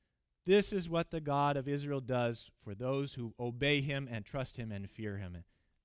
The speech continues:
This is where we worship him. And that was gone. And pagans came in and took every last bit of it,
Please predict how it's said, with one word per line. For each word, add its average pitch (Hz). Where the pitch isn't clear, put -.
This 139
is 123
where 120
we 127
worship 107
him. 95
And 101
that 82
was 90
gone. 107
And 98
pagans 143
came 151
in 139
and 117
took -
every 110
last 101
bit 95
of 85
it, -